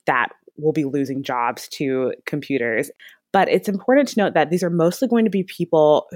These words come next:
who are working in businesses on the lower end of kind of the luxury scale. So if you're a waiter at a high-end, you know, Michelin-starred restaurant where people are expecting to be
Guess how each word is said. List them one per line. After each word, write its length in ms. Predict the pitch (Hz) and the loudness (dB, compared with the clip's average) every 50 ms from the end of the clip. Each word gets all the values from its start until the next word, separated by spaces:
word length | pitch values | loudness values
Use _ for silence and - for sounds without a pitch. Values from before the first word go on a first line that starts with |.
| 165 - - | -20 -16 -6
who 220 | - 175 165 156 147 | -2 0 0 0 0
are 180 | 143 151 151 | 2 2 2
working 360 | 151 139 151 143 143 - 165 151 | 2 2 0 0 0 -2 -2 -2
in 160 | 143 143 135 | -2 -2 -2
businesses 840 | 143 143 135 - 160 143 143 - - 131 131 131 131 135 131 - - _ _ _ - | -2 -2 -2 -2 -4 -4 -4 -4 -4 -2 -2 0 -2 -2 -4 -8 -14 _ _ _ -2
on 460 | 151 156 151 143 139 135 131 131 131 - | 0 2 2 2 2 2 0 -2 -2 0
the 120 | 170 165 | 2 2
lower 320 | 156 151 151 147 147 147 - | 4 4 4 4 4 2 0
end 320 | - 131 135 135 127 131 | 0 -2 -2 -2 -2 -2
of 160 | 131 123 - | -4 -4 -6
kind 260 | - - - 160 135 135 | -8 -6 -4 -4 -4 -4
of 120 | 127 117 | -4 -4
the 100 | 139 131 | -4 -4
luxury 520 | 123 131 131 127 - - - 139 123 123 | -2 -2 -4 -4 -4 -6 -6 -6 -6 -6
scale. 580 | 123 - - - - 135 120 101 - 53 57 - - - - - _ _ | -8 -10 -10 -6 -4 -4 -4 -4 -4 -4 -6 -8 -8 -14 -20 -20 _ _
So 220 | - - 254 233 | -2 2 4 4
if 160 | 202 175 - - | 4 4 4 4
you're 200 | 247 262 262 - | 4 4 4 4
a 80 | - 196 | 4 2
waiter 580 | 175 156 170 160 156 156 151 147 147 143 143 - | 2 4 4 4 6 6 4 4 4 4 2 2
at 180 | - 147 147 143 | 0 0 0 0
a 60 | 143 | -2
high-end, 720 | 147 - - - 196 180 165 160 156 151 151 151 156 147 - | -2 -4 -2 0 2 2 2 2 2 2 2 2 0 0 -2
you 120 | - 143 | -4 -4
know, 60 | 151 143 | -2 0
Michelin-starred 1120 | 147 151 156 156 - - 180 160 147 151 147 - - - 156 143 135 135 139 139 131 120 | 0 0 0 0 -2 0 0 0 2 0 -2 -4 -4 -2 0 2 2 2 2 0 0 -2
restaurant 520 | 131 131 131 - - - 117 110 110 - | -2 -2 -2 -6 -8 -6 -6 -6 -6 -6
where 100 | 139 143 | -8 -8
people 280 | - - 165 - - 143 | -8 -8 -6 -2 0 0
are 140 | 139 135 | 0 0
expecting 840 | 127 - - - - - - - 151 143 - - - 131 123 113 135 127 | -2 -4 -8 -12 -16 -6 -4 -2 -2 -2 -4 -4 -4 -4 -2 -4 -6 -6
to 160 | - - 139 | -6 -6 -6
be 340 | - 127 117 120 127 120 | -4 -4 -4 -4 -6 -6